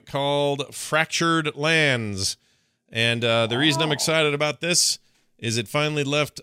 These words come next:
Speaker 1: uh, sort of a beta or very early sort of beta alpha stage, I guess alpha stage, and has now entered into early access and or I guess you could call it beta on, uh, P C. Now, I, again, don't know much about, uh,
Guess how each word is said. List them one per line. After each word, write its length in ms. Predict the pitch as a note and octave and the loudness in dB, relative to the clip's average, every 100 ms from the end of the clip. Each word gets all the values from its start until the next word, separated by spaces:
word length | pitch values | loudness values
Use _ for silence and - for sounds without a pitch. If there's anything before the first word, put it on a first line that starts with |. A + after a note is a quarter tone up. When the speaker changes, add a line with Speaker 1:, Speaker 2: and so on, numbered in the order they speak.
| - | -8
Speaker 1:
uh, 240 | A#2+ A#2 | -4 -2
sort 200 | A2 D3 | -2 -2
of 80 | B2+ | -4
a 80 | G#2+ | -4
beta 560 | G2 B2+ C#3+ C#3 C3+ G#2+ | -2 -2 0 0 0 -4
or 140 | B2+ | -6
very 340 | A2+ C3+ C#3+ | -2 2 0
early 320 | G#2+ B2+ B2+ B2 | 0 -2 -2 -2
sort 180 | - B2 | -4 -6
of 120 | G2 | -4
beta 260 | A#2+ A#2+ | -2 0
alpha 340 | A2 G#2+ A#2+ A2+ | -2 -4 -4 -4
stage, 580 | - A#2+ A#2+ A#2 G#2+ - _ - | -2 0 0 -2 -6 -12 _ -6
I 60 | |
guess 160 | A2+ G#2 | -2 -2
alpha 260 | G2 F#2+ G#2+ | -4 -6 -6
stage, 480 | - F#2+ F#2 F#2 - _ _ _ | -4 -2 -2 -2 -8 _ _ _
and 120 | G#2+ | -8
has 120 | G#2 | -4
now 200 | A2 G#2+ | -2 -2
entered 400 | G2+ G2 A2 G#2 | -2 -2 0 0
into 580 | F#2+ F#2+ - F#2+ F#2 F2+ | -2 -4 -4 -2 -2 -4
early 260 | G#2+ F#2+ F#2 | -4 -4 -2
access 460 | F#2 F#2 - F2 - | -2 -2 -2 -2 -4
and 260 | G2+ F2+ F2+ | -6 -10 -8
or 380 | F2 E2+ E2+ E2+ | -6 -6 -6 -10
I 40 | E2+ | -14
guess 180 | D#2 - | -12 -14
you 60 | - | -16
could 100 | - | -14
call 200 | E2 D#2 | -12 -12
it 120 | D2+ | -6
beta 340 | B2 A#2 A2+ - _ _ _ _ _ | -2 2 0 -2 _ _ _ _ _
on, 360 | - F#2 F#2 F2+ - _ G#2+ | -8 -4 -4 -6 -10 _ -8
uh, 340 | F2 E2+ E2+ | -6 -6 -8
P 140 | - G2+ | -4 -2
C. 340 | - F2+ C#2 _ | -2 -2 -6 _
Now, 300 | G2 E2+ D#2+ - | -4 -4 -8 -12
I, 140 | E2 D2 _ _ | -12 -12 _ _
again, 400 | D2 D#2 F#2 G2 | -16 -8 -4 -4
don't 200 | F#2+ F#2 | -6 -8
know 140 | G2 F#2 | -6 -4
much 280 | F#2+ - | -4 -4
about, 360 | F2+ F#2+ F#2+ F#2 _ _ _ _ _ _ _ _ - | -4 0 0 -2 _ _ _ _ _ _ _ _ -10
uh, 420 | F#2+ F2+ F2 | -6 -4 -4